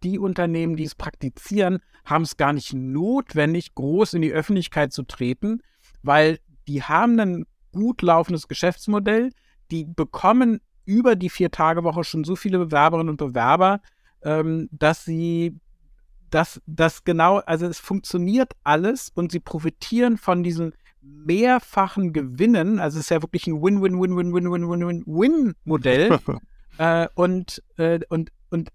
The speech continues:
Speaker 1: deswegen sind die, sag ich mal, so f-, etwas verhalten oder auch ruhig,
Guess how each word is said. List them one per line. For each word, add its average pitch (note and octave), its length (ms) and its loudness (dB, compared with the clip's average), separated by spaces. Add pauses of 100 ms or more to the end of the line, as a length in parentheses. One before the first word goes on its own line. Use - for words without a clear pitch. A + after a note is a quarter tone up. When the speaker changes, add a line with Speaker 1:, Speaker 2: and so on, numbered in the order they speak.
(160)
Speaker 1:
deswegen F#3+ 720 -2 (100)
sind F3 320 -4
die, F#3 240 -4
sag E3+ 180 6
ich F3 60 -2
mal, F3 180 4
so F3+ 140 0
f-, - 220 -12 (260)
etwas F#3+ 400 0
verhalten F#3 580 0
oder F3+ 220 2
auch - 160 -8
ruhig, A3+ 560 -2